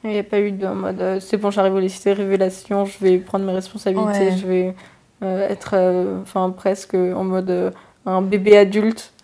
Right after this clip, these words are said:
Speaker 2: Ouais, voilà.
Speaker 1: Ouais, il y a
Speaker 2: C'est, j'ai, enfin, j'ai en plus de maturité, mais du coup, comme chaque année.
Speaker 1: Ouais. Donc en fait, c'est pas genre, euh, un pic d'un coup, toi, c'est genre
Speaker 2: Ouais.
Speaker 1: révolution constante.
Speaker 2: Ouais, voilà.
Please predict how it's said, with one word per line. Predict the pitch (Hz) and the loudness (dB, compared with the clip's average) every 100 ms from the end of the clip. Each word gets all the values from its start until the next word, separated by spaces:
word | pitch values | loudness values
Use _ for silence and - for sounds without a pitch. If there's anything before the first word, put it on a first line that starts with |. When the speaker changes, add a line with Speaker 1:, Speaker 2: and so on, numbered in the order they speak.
| - - | -20 -6
Speaker 2:
Ouais, | 226 220 208 | -2 0 0
voilà. | 196 190 196 - | 0 -2 -4 -6
Speaker 1:
Ouais, | 196 190 202 | -6 -6 -8
il | 202 | -10
y | |
a | |
Speaker 2:
C'est, | 202 - 190 180 180 180 180 208 | -10 -6 -4 -2 -4 -6 -10 -8
j'ai, | 190 185 | -4 -4
enfin, | 185 180 202 | -6 -10 -10
j'ai | 185 | -6
en | 175 175 - _ | -6 -6 -10 _
plus | - 196 | -10 -6
de | |
maturité, | 190 185 190 185 208 | -4 -6 -8 -8 -6
mais | 202 202 | -6 -6
du | 202 - | -10 -12
coup, | 208 | -14
comme | 196 196 | -10 -12
chaque | 202 196 | -10 -10
année. | 196 - _ - | -10 -12 _ -8
Speaker 1:
Ouais. | 202 196 - _ _ 202 | -6 -6 -12 _ _ -10
Donc | 196 190 | -10 -8
en | 196 | -4
fait, | 202 202 | -4 -6
c'est | - | -6
pas | - 202 | 2 2
genre, | 196 180 180 | 4 2 4
euh, | 175 175 - | 2 0 -2
un | 202 | -6
pic | 202 - | -6 -8
d'un | 196 185 | -4 -4
coup, | 185 - | -6 -14
toi, | 202 | -16
c'est | - 185 | -8 -6
genre | 185 196 | -4 0
Speaker 2:
Ouais. | |
Speaker 1:
révolution | 208 196 196 202 | 2 2 -2 -8
constante. | 208 - - | -8 -12 -4
Speaker 2:
Ouais, | 220 214 | 0 2
voilà. | 196 185 | 0 -2